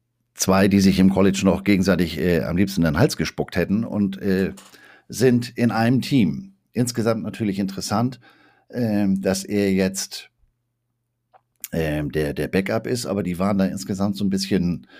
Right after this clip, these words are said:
bisschen dünn. Den Brad Hundley, der da bisher der Ab-, Backup war, den haben sie ziehen lassen. Und, ähm, mit Chris Streveler, der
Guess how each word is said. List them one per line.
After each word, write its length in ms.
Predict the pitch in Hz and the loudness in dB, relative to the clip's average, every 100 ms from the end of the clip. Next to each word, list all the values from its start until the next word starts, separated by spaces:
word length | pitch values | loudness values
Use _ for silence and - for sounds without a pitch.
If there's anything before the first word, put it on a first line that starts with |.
| - _ | -20 _
bisschen 380 | 104 95 98 87 | -2 2 2 2
dünn. 220 | 107 131 | 2 2
Den 160 | 98 92 | 2 2
Brad 280 | 95 95 98 | 2 2 0
Hundley, 280 | 117 117 117 | -2 0 0
der 120 | 107 | 0
da 100 | 101 | 0
bisher 300 | 107 - 107 | -2 -4 -2
der 180 | 104 - | -2 -4
Ab-, 260 | - - | -10 -8
Backup 360 | 104 101 107 101 | -6 -4 -4 -2
war, 180 | 107 107 | -2 0
den 180 | 92 90 | -2 -2
haben 120 | 98 | -2
sie 160 | 95 | -2
ziehen 260 | - 107 110 | -6 -4 -2
lassen. 540 | 110 113 - 123 123 - _ _ _ _ _ | -2 -2 -2 -2 -2 -12 _ _ _ _ _
Und, 600 | - 104 101 98 95 - | 0 2 4 4 2 0
ähm, 680 | 98 92 92 90 85 85 226 - | 0 2 2 0 -2 -6 -12 -6
mit 240 | 107 98 | -4 -4
Chris 220 | - 113 98 | -2 -2 -2
Streveler, 680 | - 120 123 117 120 120 | -2 0 2 4 6 4
der 520 | 98 101 101 98 95 | 4 4 4 4 2